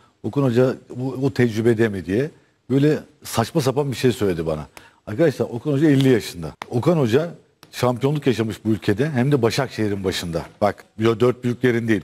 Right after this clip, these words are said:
Başakşehir takımının başında şampiyonluk yaşamış bir isim. Akhisar'da kupa almış. Akhisar'da arkasından Süper Kupayı almış bir isim. Tecrübenin babası artık. Yani,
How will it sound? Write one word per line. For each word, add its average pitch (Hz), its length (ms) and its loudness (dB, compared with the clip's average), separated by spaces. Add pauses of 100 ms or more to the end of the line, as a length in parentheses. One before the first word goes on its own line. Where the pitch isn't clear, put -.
Başakşehir 120 480 0
takımının 113 480 -4
başında 127 440 0
şampiyonluk 120 500 -4
yaşamış 101 400 -2
bir 92 60 0
isim. 78 240 -8 (380)
Akhisar'da 131 680 -2 (100)
kupa 110 240 -2
almış. 143 500 -2 (300)
Akhisar'da 123 540 0
arkasından 123 420 -2
Süper 120 360 -2
Kupayı 117 340 2
almış 98 300 -2
bir 82 60 -6
isim. - 220 -8 (160)
Tecrübenin 143 540 2
babası 123 380 2
artık. - 340 -6
Yani, 127 340 0